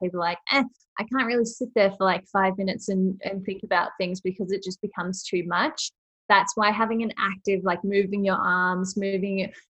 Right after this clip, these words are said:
your body when you are breathing is really helpful to kind of ground you,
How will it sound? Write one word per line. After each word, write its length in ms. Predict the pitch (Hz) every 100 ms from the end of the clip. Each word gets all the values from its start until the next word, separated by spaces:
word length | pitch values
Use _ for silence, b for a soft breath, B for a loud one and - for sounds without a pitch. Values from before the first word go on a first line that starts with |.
| -
your 180 | 196
body 380 | 185 190 185 196
when 240 | 190 185 185
you 100 | 180
are 120 | 175 170
breathing 380 | 185 175 180 175
is 140 | 175
really 500 | 175 175 180 180 185 180 _ - -
helpful 640 | 175 - - - 269 277 277
to 80 | -
kind 200 | 220 190 180
of 120 | -
ground 400 | 170 165 165 196
you, 320 | 240 262 262